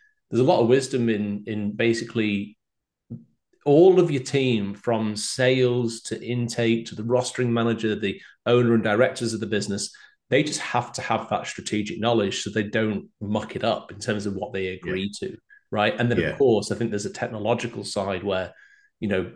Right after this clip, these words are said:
Speaker 1: billing solutions, payroll solutions, they can, you know, give warning flags as well, um, to try and, you know,
Speaker 2: Yeah.
Speaker 1: correct,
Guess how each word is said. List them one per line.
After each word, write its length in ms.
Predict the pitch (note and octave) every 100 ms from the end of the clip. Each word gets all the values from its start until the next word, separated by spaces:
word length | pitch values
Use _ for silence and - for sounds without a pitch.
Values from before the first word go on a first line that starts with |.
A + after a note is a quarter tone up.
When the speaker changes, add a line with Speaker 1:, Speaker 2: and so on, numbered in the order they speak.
| _
Speaker 1:
billing 340 | A#2 A2+ G#2
solutions, 480 | G2+ G2+ G2+ - G#2
payroll 320 | - G#2+ G#2
solutions, 560 | G2+ G#2+ G2+ G2+ F#2+ F#2
they 160 | G#2
can, 320 | G#2 G#2+ F#2 - _ _
you 100 | A#2
know, 100 | G#2
give 240 | F#2+ G#2+ G#2+
warning 340 | G#2+ G2+ G2+
flags 280 | G2+ F#2+ -
as 160 | - G2+
well, 380 | F2+ E2+ - _ _ -
um, 160 | G2 F2+
to 80 |
try 220 | G2+ A2 F#2+
and, 260 | F#2 - _ -
you 100 | A2
know, 60 |
Speaker 2:
Yeah. 140 | G#2 - - - _ -
Speaker 1:
correct, 480 | G2+ F2+ - -